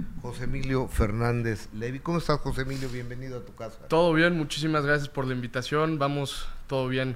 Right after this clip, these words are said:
Speaker 2: con la marca.
Speaker 1: O, eh, eh,
Speaker 2: Es
Speaker 1: Avis, ¿eh?
Speaker 2: es Avis, sí.
Speaker 1: Avis, Avis. ¿Y, y ya, y,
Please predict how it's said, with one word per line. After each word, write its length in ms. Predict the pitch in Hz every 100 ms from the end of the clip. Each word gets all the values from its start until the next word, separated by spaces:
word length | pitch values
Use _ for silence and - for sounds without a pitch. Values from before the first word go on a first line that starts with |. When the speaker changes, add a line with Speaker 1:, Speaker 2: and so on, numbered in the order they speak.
| -
Speaker 2:
con 160 | - 123
la 80 | 120
marca. 600 | 143 165 - 165 170 165
Speaker 1:
O, 80 | - - -
eh, 200 | 147 156
eh, 220 | - 170 - -
Speaker 2:
Es 140 | 156
Speaker 1:
Avis, 340 | 214 214 - 185
¿eh? 300 | 190 254 - -
Speaker 2:
es 220 | - 156 165
Avis, 440 | 160 175 - - -
sí. 260 | - 151
Speaker 1:
Avis, 500 | 151 170 156 120 - -
Avis. 380 | 127 135 123 107 -
¿Y, 260 | 170 175
y 40 | 170
ya, 240 | 190 -
y, 240 | 165 160